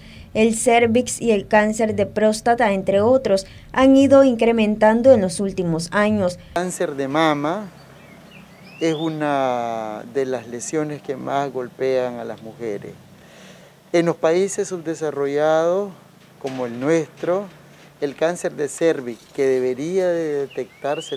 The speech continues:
Speaker 2: tempranamente, lamentablemente seguimos detectando muchas mujeres con cáncer avanzado de cérvix.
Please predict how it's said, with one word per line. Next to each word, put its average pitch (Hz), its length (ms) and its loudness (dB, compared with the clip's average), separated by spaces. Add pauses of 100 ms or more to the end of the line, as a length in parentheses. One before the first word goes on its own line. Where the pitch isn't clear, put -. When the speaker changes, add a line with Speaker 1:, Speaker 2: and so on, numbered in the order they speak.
Speaker 2:
tempranamente, 139 1080 -10 (440)
lamentablemente 139 920 -6
seguimos 135 600 -8
detectando 135 760 -10
muchas 151 420 -12
mujeres 131 480 -6 (100)
con 120 140 -12
cáncer 139 640 -4 (420)
avanzado 127 580 -2
de 120 80 -6
cérvix. - 500 -10